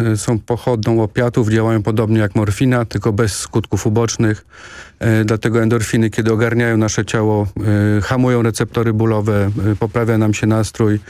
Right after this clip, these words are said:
Stosując regularnie ćwiczenia śmiechowe, mm,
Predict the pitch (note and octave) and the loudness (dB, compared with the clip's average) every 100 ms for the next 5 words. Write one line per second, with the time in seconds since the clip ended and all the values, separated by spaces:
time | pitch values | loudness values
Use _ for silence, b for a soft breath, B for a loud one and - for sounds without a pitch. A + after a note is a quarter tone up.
0 | B B B B B - C#3 B2 C#3+ C3 | B B B B B -2 -2 0 2 2
1 | B2+ B2+ B2+ D#3 E3+ D#3 B2 - A2+ A#2 | 0 -2 2 2 2 0 0 -2 0 0
2 | G#2+ - G#2+ A#2+ G#2+ G#2+ G2+ G#2+ G2+ G#2 | 0 -2 -2 0 0 2 0 0 0 2
3 | G#2 | 4